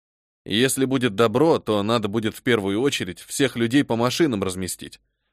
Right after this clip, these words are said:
покачал головой Сергей. «Я не всё понимать», покачала головой чародейка. «Но, кажется, это отказ.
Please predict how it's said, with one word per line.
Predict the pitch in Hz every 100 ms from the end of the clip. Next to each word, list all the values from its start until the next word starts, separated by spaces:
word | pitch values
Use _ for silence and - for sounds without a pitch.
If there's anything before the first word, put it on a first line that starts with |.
| -
покачал | 131 139 - 202
головой | 165 135 117
Сергей. | 113 110 92 80 - _ _ _ _ _ _ _ _
«Я | 139 160 139
не | 139
всё | - 151
понимать», | 104 113 135 104 - _ -
покачала | 117 120 170 143
головой | 123 120 117
чародейка. | - 131 120 110 92 90 87 _ _ _ _ -
«Но, | 135 143
кажется, | - 180 151 139 -
это | 135 135
отказ. | 123 - 92 -